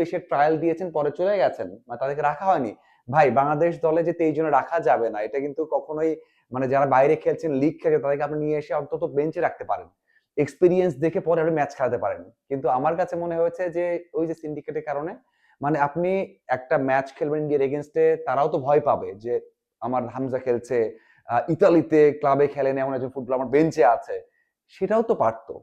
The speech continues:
তাকে তো নামাতে হবে তেমনটা বলেননি। কিন্তু নিয়ে এসে আপনি সৌদিতে ট্রায়ালের জন্য নিয়ে আসেননি। তার সবকিছু দেখেই নিয়ে এসেছেন।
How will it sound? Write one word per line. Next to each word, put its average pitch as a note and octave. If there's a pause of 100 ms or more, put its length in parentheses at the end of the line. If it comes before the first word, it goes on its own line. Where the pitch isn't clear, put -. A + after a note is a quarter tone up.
(140)
তাকে B2
তো F3
নামাতে D#3
হবে E3+
তেমনটা E3
বলেননি। A#2+
কিন্তু B2
নিয়ে E3
এসে C#3+
আপনি B2 (160)
সৌদিতে D3+
ট্রায়ালের D3+
জন্য D#3+
নিয়ে C3
আসেননি। G2 (120)
তার C3 (140)
সবকিছু D3
দেখেই C3+
নিয়ে A#2+
এসেছেন। G2